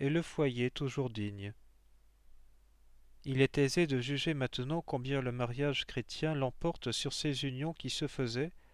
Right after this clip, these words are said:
soit avant, soit après la loi de Moïse.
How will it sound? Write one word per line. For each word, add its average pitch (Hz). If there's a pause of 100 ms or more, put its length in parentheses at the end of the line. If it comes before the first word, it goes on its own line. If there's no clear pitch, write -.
(220)
soit -
avant, 139
soit 139
après 139
la 127
loi 131
de 131
Moïse. 120